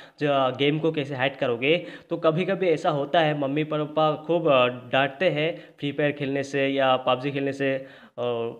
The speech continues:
ढूंढ लेते हैं कि आपके मोबाइल में फ्री फायर है, पबजी है, लेकिन आप छुपाना चाहते हो फैमिली से या आपका ग-, बॉयफ्रेंड से, आपका गर्लफ्रेंड से, आप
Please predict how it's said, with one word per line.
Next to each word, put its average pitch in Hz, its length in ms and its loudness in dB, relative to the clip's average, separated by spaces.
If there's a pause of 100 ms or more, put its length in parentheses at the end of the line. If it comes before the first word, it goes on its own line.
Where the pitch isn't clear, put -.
(260)
ढूंढ 165 180 -2
लेते 160 240 0
हैं 143 180 -2
कि - 80 -2
आपके 131 220 -2
मोबाइल 131 260 -2
में 160 100 2
फ्री 156 160 -4
फायर 135 200 -2
है, 135 100 0
पबजी 123 300 -2
है, 123 120 -6
लेकिन 151 260 -4
आप 156 360 -2
छुपाना 202 300 2
चाहते 139 300 0
हो 117 340 -4
फैमिली 160 340 0
से 147 340 -2
या 143 220 0
आपका 131 220 -2
ग-, 123 400 0
बॉयफ्रेंड 135 340 4
से, 139 120 -2
आपका 131 200 0
गर्लफ्रेंड 143 360 -2
से, 156 100 -4
आप 131 240 0